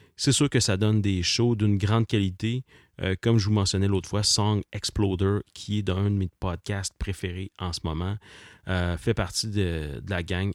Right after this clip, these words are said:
Et, euh, je vous remets un lien dans les notes de l'émission pour aller écouter ça. A B C, euh, demande aux gens de leur,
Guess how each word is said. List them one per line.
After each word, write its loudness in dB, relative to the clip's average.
Et, -2
euh, -6
je -2
vous 6
remets 6
un 4
lien 2
dans 2
les 2
notes 2
de 4
l'émission 0
pour 6
aller 4
écouter 0
ça. -6
A 6
B 0
C, 4
euh, 6
demande 6
aux 6
gens 4
de 4
leur, 2